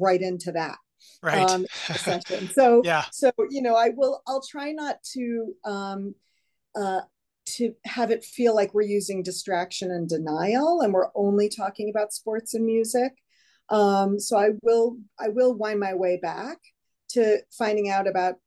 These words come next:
Speaker 1: you know, how are they feeling? How is their sleep and activity level? How's school going? How friendships going? And then to talk about what I, what I'm hearing or seeing or curious about or concerned about. Um,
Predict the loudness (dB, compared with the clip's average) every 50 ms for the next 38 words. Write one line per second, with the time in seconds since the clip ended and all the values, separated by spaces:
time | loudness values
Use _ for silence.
0 | _ _ -20 -14 -12 -10 -8 -6 -6 -8 -8 -6 -2 2 4 4 4 4 2 0
1 | 0 0 2 4 4 4 4 2 2 2 0 0 0 0 -2 -2 0 -2 -2 -2
2 | -2 -6 -6 -6 -4 -4 -6 -6 -6 -6 -6 -6 -8 -8 -10 -10 -8 -4 -4 -2
3 | 0 2 2 2 0 0 0 2 2 2 0 -2 -6 _ _ _ _ _ _ -8
4 | -6 -6 -6 -6 -10 -6 -2 2 2 2 2 2 0 0 0 -2 -4 -4 -6 -8
5 | -10 -8 -4 -2 -2 0 -2 -2 -4 -4 -6 -4 -2 -2 0 0 0 -2 -2 -2
6 | -4 -4 -6 -6 -4 -2 0 0 2 0 0 -2 -2 -4 -6 -4 -4 -4 -4 -4
7 | _ -8 -4 -4 -4 -4 -2 0 0 2 2 2 2 0 0 -2 -2 -4 -4 -6
8 | -8 _ -4 -2 -2 -2 -2 -4 -6 -8 -12 -10 -2 0 2 2 2 2 2 0
9 | 0 0 0 -2 -2 -4 -4 -4 -2 0 0 0 0 -2 -2 -4 -4 -6 _ _
10 | _ _ _ _ _ 2 4 4 2 2 -6 -4 -2 2 4 6 6 6 4 4
11 | 0 -4 -2 -2 0 0 -2 -4 -6 -12 -12 -10 -10 -10 -10 -10 -8 -8 -6 -4
12 | -4 -4 -6 -8 _ _ _ _ _ -20 -20 -20 -20 -20 _ _ 2 4 4 4
13 | 4 2 0